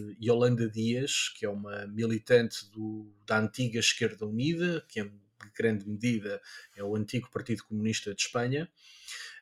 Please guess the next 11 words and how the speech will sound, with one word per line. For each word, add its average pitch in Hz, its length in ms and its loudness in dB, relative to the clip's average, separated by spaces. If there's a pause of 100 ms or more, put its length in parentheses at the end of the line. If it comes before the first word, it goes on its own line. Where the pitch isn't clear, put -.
(100)
Ahm, 135 440 -4 (100)
o 156 80 4
espaço 165 540 2
à 156 40 2
esquerda 143 420 4
do 131 120 2
Partido 127 300 0
Socialista 120 420 2
é 117 40 6
muito 117 360 2
disputado 110 840 2